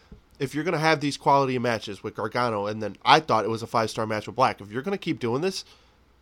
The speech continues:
for every fucking title match, let's do it."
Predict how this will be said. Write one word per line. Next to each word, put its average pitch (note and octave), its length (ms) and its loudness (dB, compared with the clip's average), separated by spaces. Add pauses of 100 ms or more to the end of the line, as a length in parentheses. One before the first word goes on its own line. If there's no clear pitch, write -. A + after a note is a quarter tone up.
(380)
for - 140 -4
every B2 240 -2
fucking D3 320 -4
title C3+ 220 -2
match, F#3 340 -8 (160)
let's A#2+ 220 -4
do C#3 200 0
it." - 100 -6